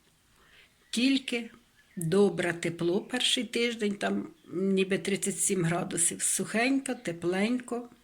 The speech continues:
Куплений старт, двадцять один день, потім гровер. А потім вже можна, е, робити так і після місяця, робити такий корм,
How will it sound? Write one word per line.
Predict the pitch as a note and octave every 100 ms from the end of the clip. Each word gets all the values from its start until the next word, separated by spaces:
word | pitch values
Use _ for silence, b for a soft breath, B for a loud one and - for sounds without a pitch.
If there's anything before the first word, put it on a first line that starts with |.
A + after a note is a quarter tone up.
| _ _ _ _ _ _ _ _ _ - B B B B B C6+ - _ _ - C6+ _ - - B B B B B B B
Куплений | - C4+ C4+ C4 B3 A#3+ A3
старт, | - - B3 D4+ B3+ - - _ _ _ b b b b _
двадцять | F#3 F#3 G#3+ - -
один | G3+ G3+
день, | F#3+ G3 F#3+ -
потім | C#4 G3
гровер. | C#3+ D#3 D#3+ G#3+ A#3+ A3 - - - _ _ _ _ _ b b b b b -
А | G3+ F#3
потім | - E4+ E4+ F4 C#4+
вже | C#4
можна, | C#4 C#4 C#4 C4 C4 C4 - - -
е, | G3 G3+
робити | G#3+ G3+ G#3+ G3+
так | G3+ F#3+ G3+
і |
після | - G#3 - F#3+
місяця, | G3 C#4 C#4+ C4+ - A3
робити | F#3 F#3+ F#3+ F3
такий | E3 E3 E3+ -
корм, | - A#3+ C#4+ C4+